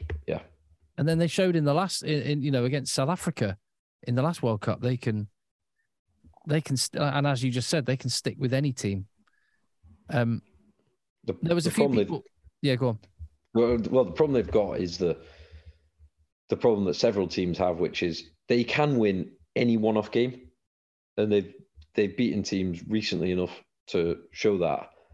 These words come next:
Speaker 1: Um, they can't win. I don't think that they can win. Uh, let's just call it quarters, semi-final, three
Speaker 2: Yeah.
Speaker 1: back-to-back against three of the best teams in the world. I don't think they can do that.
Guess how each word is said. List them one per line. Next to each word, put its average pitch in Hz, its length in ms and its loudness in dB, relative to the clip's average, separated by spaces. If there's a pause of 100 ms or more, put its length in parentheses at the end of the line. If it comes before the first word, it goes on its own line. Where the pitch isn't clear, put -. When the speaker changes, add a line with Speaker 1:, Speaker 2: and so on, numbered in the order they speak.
(480)
Speaker 1:
Um, 90 480 0 (200)
they 104 260 0
can't 107 460 0
win. 85 380 0
I 104 80 -2
don't 104 240 0
think 92 200 -4
that 92 120 -2
they 92 140 0
can 90 260 -4
win. 82 260 0 (680)
Uh, - 220 -4 (100)
let's - 240 0
just - 180 -2
call 95 220 4
it 85 180 -2 (260)
quarters, 104 400 2
semi-final, 82 760 -2 (180)
three 113 240 2
Speaker 2:
Yeah. 92 60 -2
Speaker 1:
back-to-back 80 720 -2
against 85 320 -2
three 90 140 0
of 82 60 -2
the 80 60 -4
best 80 200 -2
teams 85 200 -2
in 80 60 -4
the 82 80 0
world. 85 260 -2 (520)
I - 60 -4
don't - 320 -2
think 85 180 -4
they 80 120 0
can 82 160 -4
do 78 160 -2
that. 73 140 0